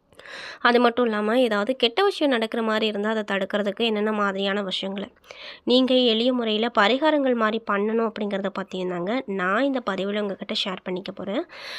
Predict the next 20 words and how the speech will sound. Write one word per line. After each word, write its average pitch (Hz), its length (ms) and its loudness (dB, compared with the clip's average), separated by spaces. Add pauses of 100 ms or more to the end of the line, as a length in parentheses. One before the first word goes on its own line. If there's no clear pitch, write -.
(100)
இந்த 320 280 6
பதிவுல 277 360 6
சொல்லக்கூடிய 240 600 -2
ஒவ்வொரு 226 380 0
விஷயங்களுமே 202 760 -2
கண்டிப்பா 208 640 0
இந்த 240 180 -2
கடகராசி 196 600 0
அன்பு 196 220 -4
நேயர்களுக்கு 185 520 -4
ரொம்பவே 196 500 -4
பயன் 202 360 -2
தரக்கூடிய 214 680 -4
தகவல்களாக 196 680 -4
தான் 185 180 -6
இருக்கும். 208 380 -6
So, 226 220 -8
வீடியோ 190 380 -4 (100)
வந்து 190 320 -6 (480)
ஸ்கிப் - 360 -2